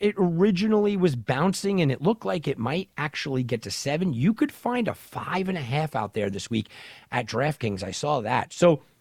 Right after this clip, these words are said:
you look at these two teams, and I gave you the dominance of the Kansas City Chiefs in their division. Thirty-one and five in their division is nothing to, to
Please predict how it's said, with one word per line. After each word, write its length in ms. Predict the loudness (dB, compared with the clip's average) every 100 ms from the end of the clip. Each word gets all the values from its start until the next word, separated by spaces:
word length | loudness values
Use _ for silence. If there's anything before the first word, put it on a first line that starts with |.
| _ _ _ _ _ _ 0
you 200 | 0 2
look 240 | 0 2
at 140 | 2
these 220 | 4 2 2
two 160 | 0
teams, 360 | 0 0 0 0
and 120 | 0 0
I 80 |
gave 380 | -2 0 -2 0
you 80 | -2
the 80 | -4
dominance 720 | -2 0 2 2 2 0 -2 -4
of 420 | 2 2 2 0
the 60 | -6
Kansas 360 | -2 -4 -4
City 200 | -4 -4
Chiefs 460 | -4 -4 -4 -6 -12 -18 -20 _ -4
in 200 | -2 2
their 120 | 0
division. 480 | -2 -6 -4 -6 -4
Thirty-one 420 | -2 -2 -2 -6
and 80 | -6
five 260 | -4 -4
in 60 | -4
their 100 | -6
division 400 | -6 -4 -4 -4
is 100 | -6
nothing 360 | -6 -4 -6 -2
to, 180 | -2
to 400 | -2 -2 0 0